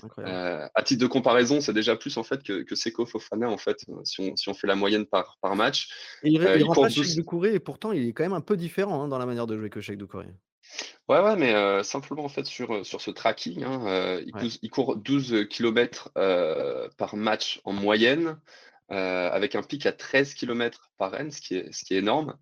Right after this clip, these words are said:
Speaker 2: Euh, et je trouve qu'il, il le remplace, il remplace Cheikh Doucouré, bah, d'ailleurs, qui est, qui est arrivé ici, euh,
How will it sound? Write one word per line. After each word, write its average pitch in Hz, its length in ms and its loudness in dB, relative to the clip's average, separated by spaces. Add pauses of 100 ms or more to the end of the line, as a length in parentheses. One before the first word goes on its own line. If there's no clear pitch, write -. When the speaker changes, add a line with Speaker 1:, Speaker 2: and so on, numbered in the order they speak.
(440)
Speaker 2:
Euh, 98 500 -4 (100)
et 104 80 -6
je - 100 0
trouve - 200 -6
qu'il, 101 480 -4
il 101 160 -2
le 98 60 4
remplace, 113 760 -2
il 95 100 -12
remplace 95 360 -6
Cheikh 101 260 -4
Doucouré, 110 320 0
bah, 107 80 2
d'ailleurs, 95 300 2
qui - 100 -8
est, 90 140 -2
qui - 100 -8
est 98 40 0
arrivé 92 300 -2
ici, 98 320 -4
euh, 87 120 -4